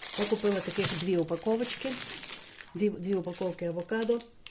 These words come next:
два сорок дев'ять, це так би два п'ятдесят, п'ять євро за чотири штуки, ну так будемо рахувати грубо, євро двадцять п'ять за штучку. Але вони вже м'ягенькі, такі, що можна їх їсти одразу, тобто їх не потрібно тримати, чекати, поки вони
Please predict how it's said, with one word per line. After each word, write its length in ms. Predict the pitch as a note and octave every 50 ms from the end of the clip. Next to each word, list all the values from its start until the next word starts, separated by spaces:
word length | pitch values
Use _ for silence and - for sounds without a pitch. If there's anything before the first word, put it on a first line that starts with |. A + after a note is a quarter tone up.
| - - - - -
два 260 | E3+ F3+ F#3+ G#3 G3+
сорок 300 | G3+ - G3+ F#3 F#3+ F3+
дев'ять, 360 | F3+ F3+ G#3 G#3+ G#3+ G#3 G3+ -
це 80 | F#3
так 200 | E3+ F#3 F3+ E3
би 100 | D#3+ E3+
два 200 | E3 E3+ G3 F3+
п'ятдесят, 600 | F3 - F3 D#3+ E3+ E3 - - A3+ A3+ A3 - -
п'ять 280 | G#3+ F#3+ F3 - -
євро 260 | G3+ G#3 F3+ F3 E3+
за 120 | E3 E3+ E3+
чотири 360 | E3+ - E3 - F#3 F3 F3
штуки, 340 | - - - B3+ B3 - G#3
ну 100 | F#3 F#3
так 140 | - F#3 F#3
будемо 200 | F3+ F3+ F3 E3+
рахувати 420 | D#3+ - F#3 F3+ F3+ F3 - F3
грубо, 300 | D#3+ F#3 G3+ F#3 F3 E3+
євро 300 | E3+ F3 F#3 E3+ E3 E3+
двадцять 340 | D#3+ D#3+ E3+ E3 - E3 D#3
п'ять 220 | - - F3 E3
за 80 | D#3+ E3+
штучку. 440 | - - - F3 E3 - - - - - - F3
Але 220 | F3+ F#3 F3+ G3
вони 140 | G#3 G#3+ G#3
вже 340 | F#3 F3 E3+ G3 G3+ G#3 A3 G#3+ - - - - - - - -
м'ягенькі, 440 | G3 F#3 E3+ G#3+ A#3 B3 A#3 G#3+
такі, 220 | G3+ - - - G#3
що 140 | G3 - F#3
можна 300 | F3+ G3 G3+ E3+ F#3 F3+
їх 340 | F3 F#3 F3+ - - F3
їсти 280 | F#3 G3+ - - - G3 - G#3
одразу, 360 | F#3 G3+ F#3+ E3+ D#3 D3+ D#3 D#3
тобто 280 | - F3 E3 - F3
їх 200 | F3+ G#3 G3+ -
не 60 | F#3
потрібно 400 | E3+ - E3 G3 G3+ G#3 F#3 E3+
тримати, 460 | D#3+ - E3+ F3+ F3+ E3+ E3 - D#3 D3+ - - - - - - - -
чекати, 360 | - - - - G#3 G#3 G3
поки 260 | E3+ - G3 - F3
вони 220 | E3 F3 F#3 F#3